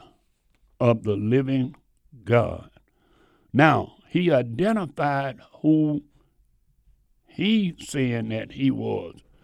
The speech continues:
Okay? The sign, that was his identification, who is Christ.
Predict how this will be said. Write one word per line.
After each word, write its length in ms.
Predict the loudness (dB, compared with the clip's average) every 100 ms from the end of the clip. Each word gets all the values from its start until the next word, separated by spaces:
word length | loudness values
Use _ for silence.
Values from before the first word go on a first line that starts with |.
| _ _ -10
Okay? 580 | -8 -6 -2 -2 -2 -8 _ _ _ _ -18 -18 -18 -20 -20 _ _
The 260 | -14 -6 -6
sign, 500 | -4 -2 0 -2 -2
that 220 | -2 0
was 540 | 0 2 2 -4 -14 -20 _ _ -20
his 320 | -2 2 2 4
identification, 1000 | 2 4 2 2 -6 -4 0 0 0 2
who 320 | 2 2 -2
is 360 | 2 4 4 0
Christ. 640 | -4 -2 -2 -8 -16